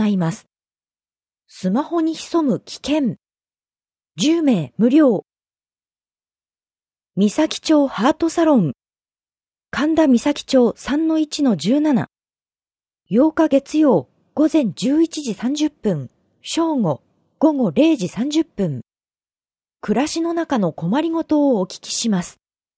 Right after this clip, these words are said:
福祉出張相談。各回二名三十分無料。秋葉みんなのサロン。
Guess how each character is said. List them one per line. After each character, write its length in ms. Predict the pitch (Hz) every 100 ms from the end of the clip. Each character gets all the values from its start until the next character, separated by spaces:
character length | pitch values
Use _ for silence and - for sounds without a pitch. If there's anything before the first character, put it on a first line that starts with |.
| _ _ _ _ _ _
福 320 | - - 320
祉 220 | - 311
出 220 | - 220
張 320 | 196 - 330
相 260 | 330 320 302
談。 260 | 226 151 127 _ _ _ _ _ _ _ _ _ -
各 260 | 330 -
回 300 | - 285 220
二 180 | 175 311
名 320 | 320 226 135 _ _
三 260 | - 285
十 160 | 311 330
分 400 | _ 220 151 120 _ -
無 100 | 196
料。 380 | 247 277 226 - _ _ _ _ _ _ _ _ _ _ _ _ _ _ _ _ _ _ -
秋 320 | 202 - 302
葉 160 | 330
み 200 | 262 214
ん 120 | 294 339
な 100 | 339
の 120 | 302
サ 180 | 262 247
ロ 120 | 214
ン。 180 | 165